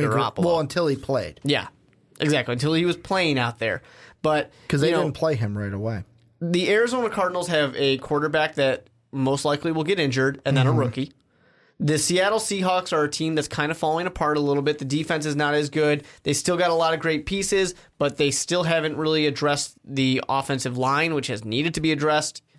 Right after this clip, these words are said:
Speaker 1: Mm-hmm.
Speaker 2: year after year. The San Francisco forty-niners are, even if you are a big Jimmy Garoppolo believer, you at least have to be able to admit that, but we, he has to be able to do it again.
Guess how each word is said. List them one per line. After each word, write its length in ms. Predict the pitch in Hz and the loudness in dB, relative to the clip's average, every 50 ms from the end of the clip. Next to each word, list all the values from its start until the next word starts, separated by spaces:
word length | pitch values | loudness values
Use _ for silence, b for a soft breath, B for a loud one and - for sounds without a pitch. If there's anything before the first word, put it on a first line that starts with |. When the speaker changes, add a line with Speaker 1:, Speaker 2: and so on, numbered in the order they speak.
| b b - | b b -2
Speaker 1:
Mm-hmm. 180 | 156 143 135 127 | 2 2 4 4
Speaker 2:
year 160 | 131 156 165 | 4 4 2
after 260 | 160 160 156 - 139 127 | 2 0 -2 -4 -4 -2
year. 340 | 123 135 165 214 277 285 B B B B B B B B _ | 0 2 2 0 0 -2 B B B B B B B B _
The 40 | 156 | -2
San 200 | - 214 226 254 | 0 0 0 0
Francisco 360 | 254 240 262 254 254 - 226 | 0 -2 -2 -2 0 -2 -2
forty-niners 640 | 214 - 202 202 202 196 190 185 185 190 190 175 160 | -2 0 0 0 2 2 0 0 0 2 0 0 2
are, 320 | 170 160 151 156 151 - b b b b b b b b _ _ _ _ _ _ _ _ | 2 2 2 0 -2 -6 b b b b b b b b _ _ _ _ _ _ _ _
even 280 | 165 170 175 196 240 233 | 0 0 2 2 2 0
if 100 | 226 220 | 0 0
you 140 | 220 220 196 180 | -2 -2 0 0
are 220 | 165 180 175 175 | 2 2 2 2
a 60 | 165 | 0
big 360 | 147 139 165 170 180 185 180 147 | -2 -2 0 0 0 0 -2 -2
Jimmy 240 | - 180 175 175 151 | -4 -2 -2 -2 0
Garoppolo 420 | 160 165 160 156 160 165 156 135 | 0 0 0 0 0 -2 -2 -2
believer, 600 | 139 135 139 151 180 185 165 139 127 120 117 113 B B B B B B | 0 0 0 0 -2 -2 0 0 2 0 0 -2 B B B B B B
you 160 | - 147 147 | -2 0 2
at 140 | 151 151 - | 2 0 0
least 380 | 165 165 170 196 226 233 226 - | -2 -2 0 0 0 0 0 2
have 220 | 190 185 180 180 | 2 0 0 0
to 80 | - 175 | -2 -4
be 160 | 156 165 165 | 0 2 2
able 140 | 160 147 151 | 2 2 0
to 160 | 147 156 151 | 0 0 0
admit 360 | 151 147 156 165 165 - - | 0 2 2 0 0 -2 -2
that, 320 | - 135 131 127 123 - - _ _ _ _ _ _ _ _ _ _ _ | 0 0 0 0 0 -4 -8 _ _ _ _ _ _ _ _ _ _ _
but 260 | - 160 143 165 165 170 | -2 0 2 2 2 2
we, 200 | 160 160 160 151 | 2 0 2 0
he 220 | 156 127 151 156 | 0 0 0 0
has 240 | 151 160 147 - - | 2 0 0 -2 -4
to 60 | 151 | -2
be 100 | 139 143 | 0 0
able 120 | 143 135 | 0 0
to 60 | 123 117 | 0 -2
do 140 | 117 123 | -4 -4
it 80 | 113 101 | -6 -6
again. 260 | 101 101 110 78 - | -4 -4 -4 -4 -6